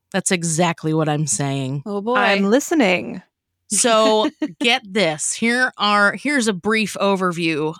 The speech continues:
Speaker 1: of some of the content that I encountered in this magazine. There was a very interesting topic on body positivity and counteracting the media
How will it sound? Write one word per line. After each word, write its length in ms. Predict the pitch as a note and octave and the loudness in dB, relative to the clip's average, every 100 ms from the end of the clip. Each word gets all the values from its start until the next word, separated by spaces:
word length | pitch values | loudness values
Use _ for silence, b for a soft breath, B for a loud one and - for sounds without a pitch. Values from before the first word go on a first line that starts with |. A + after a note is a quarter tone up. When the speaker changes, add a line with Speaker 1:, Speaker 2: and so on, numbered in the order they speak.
| - | -4
Speaker 1:
of 480 | D#3+ D#3 D3 C#3+ - _ _ _ _ _ | 0 0 -2 -8 -16 _ _ _ _ _
some 280 | - - G#3 | -4 0 2
of 200 | G3 E3 | 0 0
the 100 | D#3+ | -6
content 720 | - F#3 D#3+ D#3+ E3 D3 C#3 | -4 0 0 0 -4 -4 -4
that 160 | D#3+ D3 | -4 -2
I 160 | D3 D3 | -2 -2
encountered 760 | C#3+ D#3 D#3 D3 C#3+ D3 D3 | -4 -6 -4 -4 -4 -6 -6
in 140 | C#3+ | -6
this 200 | C#3 D3 | -6 -6
magazine. 680 | D3 C3 C3 C#3 - A2+ C3+ b b b b b | -8 -8 -8 -10 -12 -10 -12 b b b b b
There 260 | D#3+ F#3 F#3+ | -6 -4 0
was 160 | F#3 | 0
a 120 | D#3+ D#3+ | -2 -4
very 760 | D3+ F#3+ A#3+ A#3 F#3+ E3 G3 _ - | -2 0 2 0 -2 -2 -6 _ -6
interesting 640 | F3 E3+ F3 - D#3+ D#3+ | -4 -4 -6 -4 -4 -6
topic 640 | - D3+ C3+ D3 C#3 - _ _ | -4 -4 -4 -4 -10 -12 _ _
on 540 | D#3 D#3 D#3 D#3 D3+ - _ D3 | -6 -4 -4 -4 -6 -10 _ -4
body 320 | F3 F3 A#3+ | 0 0 -2
positivity 1040 | - G3 F#3 E3+ - D3+ C#3+ C#3 C#3 F3 _ _ _ _ - | -2 -2 -2 -6 -10 -10 -8 -8 -8 -12 _ _ _ _ -6
and 480 | E3 D#3+ D#3 D#3 - | -4 -2 -2 -4 -6
counteracting 760 | - F3 F3 F#3+ F#3 F#3 G3+ G3+ | -2 -2 0 0 0 -2 -2 0
the 60 | |
media 720 | G3+ F3 D#3 D3+ D3+ D#3 F#3 | 0 0 -2 -4 -2 -2 -4